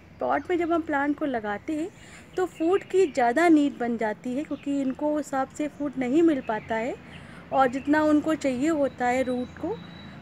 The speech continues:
और वो एक limited area में लगे रहते हैं, इसलिए flowering पे affect आता है। तो अगर आप month में तीन बार organic fertilizer डालते हैं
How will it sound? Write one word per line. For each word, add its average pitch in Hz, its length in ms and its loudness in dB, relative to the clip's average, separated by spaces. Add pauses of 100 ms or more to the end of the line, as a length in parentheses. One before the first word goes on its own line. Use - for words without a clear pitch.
(140)
और 226 180 6
वो 226 160 4
एक 285 200 6
limited 277 400 0
area 269 320 2
में 302 160 4
लगे 269 280 0
रहते 285 320 0
हैं, 311 140 0
इसलिए 330 400 -2
flowering 233 460 -2
पे 311 140 -2
affect 269 460 -2
आता 220 260 -4
है। 254 140 -4 (140)
तो 269 80 -6
अगर 247 160 -4
आप 262 180 -2
month 262 300 -4
में 294 160 2
तीन 285 340 0
बार 294 180 0
organic 220 460 -4
fertilizer 220 520 -4
डालते 196 460 -6
हैं 302 120 -4